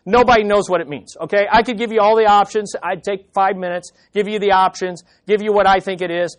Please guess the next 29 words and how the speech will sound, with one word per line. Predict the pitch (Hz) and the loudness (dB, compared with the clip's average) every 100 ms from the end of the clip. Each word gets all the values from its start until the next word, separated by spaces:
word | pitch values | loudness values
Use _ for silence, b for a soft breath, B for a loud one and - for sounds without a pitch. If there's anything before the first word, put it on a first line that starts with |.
| b | b
But | - 180 | -8 -4
the | |
bottom | 160 214 220 208 | 0 2 2 0
line | 202 196 | -2 -2
is, | 190 - - | -6 -12 -10
no | 175 202 | -2 0
one | 202 | 0
really | 185 185 | 0 -2
knows | 170 170 160 | -2 -4 -4
what | |
it | 151 | -6
means. | 147 107 - _ _ _ _ - | -8 -14 -20 _ _ _ _ -4
And | 202 202 190 - | -2 -2 -6 -12
you | 202 | -8
say, | 185 208 175 | -2 0 0
"Well, | 196 196 190 - | 2 4 4 0
see | - 208 | -4 0
there, | 202 196 151 | 2 0 0
there's | 170 160 | -4 -6
a | |
problem | - 180 175 | 0 2 2
with | 165 151 | -2 -6
the | |
Bible." | 156 165 127 143 | 0 0 0 -2
No, | 180 190 208 | 0 2 0
Scripture | - 240 233 254 | 0 -2 0 -4
inter-, | 226 - 233 | -4 -2 -4
interprets | - - 214 208 180 - | -6 -4 -2 -2 -6 -4
Scripture. | 226 214 - 165 | 0 0 -2 -6